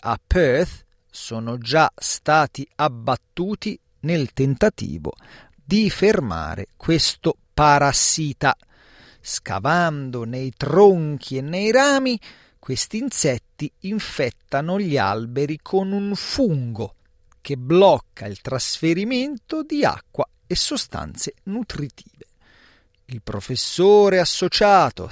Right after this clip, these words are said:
Theo Evans della University of Western Australia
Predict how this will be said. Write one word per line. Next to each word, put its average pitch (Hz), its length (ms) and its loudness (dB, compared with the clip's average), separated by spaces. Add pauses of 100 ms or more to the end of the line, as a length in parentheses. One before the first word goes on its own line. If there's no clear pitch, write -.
Theo 180 320 2
Evans 202 560 -4 (160)
della 131 520 -4
University 123 640 0
of 104 80 -6
Western 151 320 -2
Australia 247 420 -2